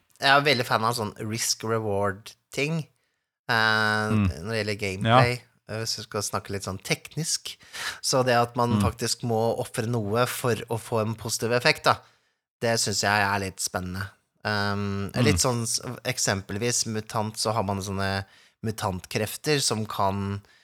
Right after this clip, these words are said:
Speaker 1: overskyte, liksom, du kan virkelig få til utrolig kule ting, men du gjør også en risiko på,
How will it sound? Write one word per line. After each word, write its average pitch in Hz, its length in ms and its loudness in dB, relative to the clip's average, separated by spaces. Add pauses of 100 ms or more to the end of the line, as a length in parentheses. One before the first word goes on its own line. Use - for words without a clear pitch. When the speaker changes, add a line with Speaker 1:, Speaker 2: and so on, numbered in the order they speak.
(540)
Speaker 1:
overskyte, 120 840 0
liksom, 117 300 -2
du 113 100 -6
kan 117 220 -2
virkelig 117 260 -4
få 107 200 -4
til 107 400 -6 (220)
utrolig 113 260 -4
kule 117 200 0
ting, 196 220 4
men 151 100 2
du 131 80 0
gjør 120 360 2
også 110 160 0
en 113 100 -4
risiko 110 440 -4
på, 110 500 2